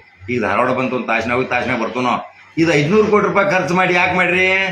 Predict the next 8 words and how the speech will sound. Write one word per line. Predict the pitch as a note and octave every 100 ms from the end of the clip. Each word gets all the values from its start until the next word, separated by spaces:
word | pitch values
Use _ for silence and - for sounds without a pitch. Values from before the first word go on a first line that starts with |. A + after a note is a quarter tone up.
| - - -
ಬೂತ್ | E3+ F#3+
ಬಂಗ್ಲಾ | F3+ D#3 D3
ಆಮೇಲೆ | C#3 C3+
ಅದು, | C3+ C#3
ಇಲ್ಲಿಗೆ | C3+ - - E3+ F3+
ಮ್ಯೂಸಿಯಂ | F#3 G#3
ಮಾಡಿಬಿಡ್ರಿ, | G3+ F#3 E3 D#3+ D#3+ E3 - - _ _
ಇಲ್ಲಿಗೊಂದು | E3 E3 F#3 F3